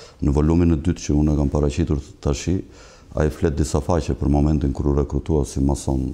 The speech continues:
në Lyon, ë, dhe jep mësime shumë të vlefshme në lidhje me masonerinë, çfarë është masoneria, çfarë mësohet, ë, brenda në lozhat, ë, e masonerisë.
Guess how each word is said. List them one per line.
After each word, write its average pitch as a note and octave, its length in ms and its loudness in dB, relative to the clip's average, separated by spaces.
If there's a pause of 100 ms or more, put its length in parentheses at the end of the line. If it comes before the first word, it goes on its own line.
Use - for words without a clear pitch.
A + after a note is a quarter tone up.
në C#2 320 0
Lyon, D2+ 260 2 (840)
ë, C#2+ 200 0 (260)
dhe D#2 140 2 (500)
jep D#2+ 180 0
mësime E2 360 0
shumë D#2+ 200 -4
të E2 120 0
vlefshme E2 340 0
në C#2 100 0
lidhje D2 220 2
me C#2 100 2
masonerinë, C#2+ 600 0
çfarë C#2+ 260 0
është D2+ 140 0
masoneria, C#2+ 560 2 (640)
çfarë D#2+ 300 2
mësohet, D#2 520 0
ë, C#2 140 2 (140)
brenda D2 400 2
në C#2+ 120 2
lozhat, C#2 460 0
ë, C2+ 140 0 (180)
e C#2 100 2
masonerisë. C#2+ 680 0